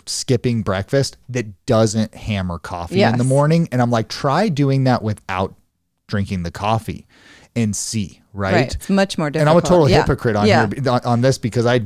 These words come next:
Speaker 1: will drink my coffee.
Speaker 2: Yeah.
Speaker 1: Um, but, but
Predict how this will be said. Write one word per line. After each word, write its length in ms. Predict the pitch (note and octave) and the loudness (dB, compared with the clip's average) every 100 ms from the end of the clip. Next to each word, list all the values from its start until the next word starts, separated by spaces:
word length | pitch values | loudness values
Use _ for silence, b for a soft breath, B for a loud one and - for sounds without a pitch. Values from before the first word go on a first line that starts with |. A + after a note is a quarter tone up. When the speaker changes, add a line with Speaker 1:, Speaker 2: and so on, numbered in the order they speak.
| G#2+ | -2
Speaker 1:
will 200 | A#2 A#2 | 0 0
drink 300 | A2 C3+ B2+ | 0 -2 -2
my 120 | C3+ | -2
coffee. 480 | B2+ C#3+ C#3 - E3 - | 0 0 0 0 -2 0
Speaker 2:
Yeah. 280 | G3+ D#3+ D3+ - | 0 0 -2 0
Speaker 1:
Um, 400 | C#3 B2+ A#2+ A#2+ C3 - | 4 4 2 -2 -8 0
but, 340 | C#3 A#2 - _ _ _ _ _ _ _ _ - - | 2 2 0 _ _ _ _ _ _ _ _ -12 -4
but 340 | B2 C#3+ B2 | 2 2 2